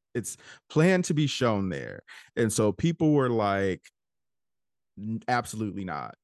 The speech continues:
Like, the Hive, there is literally, I'm gonna read you what's been floating around, um, on the, on social media, and it says, "We urge Beyonce, Parkwood,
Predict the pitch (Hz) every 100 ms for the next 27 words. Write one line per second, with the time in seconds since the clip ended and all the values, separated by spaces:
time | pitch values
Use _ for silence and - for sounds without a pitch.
0 | _ 107 98 95 - - 104 101 135 123
1 | 98 98 98 113 135 117 101 120 131 131
2 | 107 101 110 147 131 139 123 117 - 113
3 | 107 113 107 104 101 101 98 98 98 95
4 | - _ _ _ - 110 98 95 92 87
5 | 90 95 _ _ _ _ _ _ _ _
6 | _ _ - - 110 104 101 101 101 101
7 | 101 98 90 - _ _ _ _ _ 101
8 | 107 - 104 113 120 117 135 110 98 98
9 | 98 - - _ _ - 107 98 - 110
10 | 101 98 107 120 135 - _ _ _ _
11 | _ _ 120 143 131 123 117 113 101 110
12 | 127 147 151 - 110 104 - 101 104